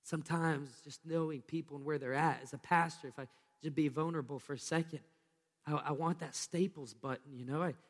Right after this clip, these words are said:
I, I, I wanna fix it. I, I wanna, I wanna be over with, and I wanna hit the button and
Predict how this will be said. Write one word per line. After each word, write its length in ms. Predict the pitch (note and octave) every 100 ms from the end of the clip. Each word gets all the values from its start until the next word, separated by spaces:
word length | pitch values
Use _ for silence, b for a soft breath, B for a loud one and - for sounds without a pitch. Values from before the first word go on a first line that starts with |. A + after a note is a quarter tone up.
| b -
I, 120 | C#3 -
I, 140 | D3 C3 C#3+
I 40 |
wanna 240 | C#3+ F#3 - -
fix 320 | F#3 - - -
it. 60 | _ C#3+
I, 100 | C#3+ - b -
I 40 | D#3
wanna, 200 | F#3+ A#2+ - - -
I 40 |
wanna 140 | E3+ E3
be 180 | D#3+
over 280 | D#3 F3 E3
with, 140 | C#3+ C3+
and 80 |
I 60 | D3
wanna 180 | F#3 E3
hit 200 | E3 F3+
the 60 |
button 420 | D3 E3 E3 - C3+
and 140 | A#2+